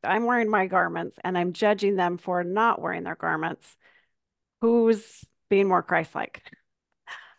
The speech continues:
When I'm judging people, it's not something that helps me to show up as the disciple of Christ that I'm trying to be.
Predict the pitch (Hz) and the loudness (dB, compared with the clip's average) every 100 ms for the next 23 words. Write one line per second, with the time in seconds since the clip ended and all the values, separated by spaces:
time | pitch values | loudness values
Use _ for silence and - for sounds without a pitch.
0 | _ _ _ 190 214 220 233 247 226 247 | _ _ _ 2 6 6 6 6 6 2
1 | 233 254 208 202 - 185 - 190 - - | 0 0 2 0 0 -6 -4 -2 -2 -4
2 | 185 160 170 165 156 180 170 - 175 170 | -6 -4 -6 -6 -2 -4 -4 -8 -8 -8
3 | 165 180 165 175 165 165 165 - 165 147 | -8 -8 -4 2 2 2 -4 -6 -10 -2
4 | 175 - - 139 - - - - - - | -2 0 -2 0 0 -4 -6 -4 -4 -4
5 | 170 170 170 165 - - - 160 160 156 | -4 -2 -4 -8 -18 -16 -4 -2 0 -2
6 | 156 165 - 104 156 | -4 -8 -8 -10 -10